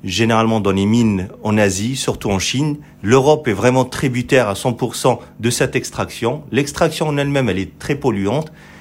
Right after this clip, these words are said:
mais l'utilisation du gadolinium aussi, c'est polluant, car cent pour cent de ce gadolinium est excrété par le patient ou qui reste dans les petits flacons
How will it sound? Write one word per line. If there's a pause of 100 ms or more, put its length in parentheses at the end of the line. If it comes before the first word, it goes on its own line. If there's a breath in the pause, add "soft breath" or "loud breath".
(180 loud breath)
mais (260)
l'utilisation
du
gadolinium (100)
aussi,
c'est
polluant, (220)
car (400 loud breath)
cent
pour
cent
de
ce
gadolinium (220)
est (100)
excrété
par
le
patient (640 loud breath)
ou (260)
qui
reste
dans
les
petits
flacons